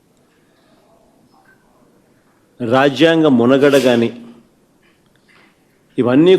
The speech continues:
కూడా ప్రశ్నార్థకంగా మారిన పరిస్థితులు ఈరోజు రాష్ట్రంలో కనిపిస్తూ ఉన్నాయి.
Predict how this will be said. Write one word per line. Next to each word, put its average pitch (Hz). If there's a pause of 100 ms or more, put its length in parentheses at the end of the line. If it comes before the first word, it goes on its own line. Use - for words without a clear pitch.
కూడా 180 (1800)
ప్రశ్నార్థకంగా 165 (120)
మారిన 139 (120)
పరిస్థితులు 135
ఈరోజు 123 (100)
రాష్ట్రంలో 117 (100)
కనిపిస్తూ 104 (100)
ఉన్నాయి. 98